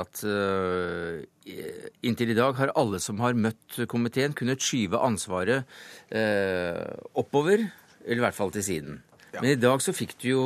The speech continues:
Speaker 1: toppen av pyramiden,
Speaker 2: Ja, og
Speaker 1: bortsett
Speaker 2: det
Speaker 1: fra kongen som ikke deltar på
Speaker 2: <laughs> Ja, nei, og, og det, det var betegnende, for Stoltenberg har ikke noe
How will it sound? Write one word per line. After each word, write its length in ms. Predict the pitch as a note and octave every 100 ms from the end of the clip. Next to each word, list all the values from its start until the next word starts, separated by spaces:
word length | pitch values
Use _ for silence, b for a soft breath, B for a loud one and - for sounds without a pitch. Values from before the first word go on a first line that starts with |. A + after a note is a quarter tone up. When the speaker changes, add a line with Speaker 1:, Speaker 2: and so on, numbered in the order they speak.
| C3
Speaker 1:
toppen 320 | B2 G#2+ - G2+
av 80 |
pyramiden, 540 | G2 G2+ F#2+ E2+ D2+ D2+ -
Speaker 2:
Ja, 100 | A2
og 60 | A2
Speaker 1:
bortsett 160 | B2+ B2+
Speaker 2:
det 60 |
Speaker 1:
fra 60 | B2+
kongen 640 | C3+ G#2 F#2+ G2 G2+ G2
som 220 | F2 G#2 G#2+
ikke 280 | F#2 F#2+ F2+ F2+ E2 - _ _ _ _ _ -
deltar 320 | F#2+ F2 G2 -
på 160 | D#3+ B2
Speaker 2:
<laughs> 120 | G#2+
Ja, 120 | G#2+
nei, 160 | A2 C#3+ E3
og, 160 | F3 F3+
og 80 | F3+
det, 140 | F3+ F3
det 120 | D#3 D#3 C#3+
var 160 | B2+
betegnende, 300 | C3 B2 A2 A#2+
for 140 | D3 -
Stoltenberg 400 | - A2 D#3 C#3+
har 120 | G#2+ F#2+
ikke 100 |
noe 80 | B2+